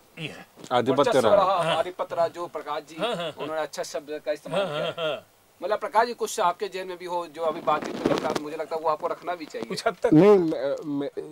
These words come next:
Speaker 2: जितने भी, अ, वरिष्ठों ने जो अपने अनुभव बताया और जो ज्ञान जो सामने आया, उससे मुझे ये समझ में आया कि सबसे बड़ी बात तो ज्ञान का संचार, अ, इस समाज में कम हो रहा है।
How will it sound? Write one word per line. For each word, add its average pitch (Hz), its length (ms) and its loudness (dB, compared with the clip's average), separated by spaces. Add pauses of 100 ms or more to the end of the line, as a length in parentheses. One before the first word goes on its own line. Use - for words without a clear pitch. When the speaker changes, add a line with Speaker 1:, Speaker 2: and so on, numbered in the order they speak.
(380)
Speaker 2:
जितने 135 440 -2
भी, 185 220 2
अ, 180 120 8
वरिष्ठों 123 680 0
ने 165 140 0
जो 151 160 4
अपने 147 260 2
अनुभव 127 360 2
बताया 139 360 0
और 143 60 0
जो 135 300 -4
ज्ञान 127 460 2
जो 131 120 -2
सामने 117 360 -2
आया, 123 160 -2
उससे 175 280 0
मुझे 170 180 4
ये 170 160 8
समझ 165 240 0
में 165 180 -2
आया 156 100 2
कि 170 140 -2
सबसे 156 240 -2
बड़ी 170 200 2
बात 165 200 6
तो 190 240 2 (540)
ज्ञान 147 460 6
का 220 120 -2
संचार, 190 580 2
अ, 180 420 4 (300)
इस 156 140 -2
समाज 151 320 2
में 160 420 -2
कम 156 120 0
हो 127 180 0
रहा 101 140 2
है। 85 120 -8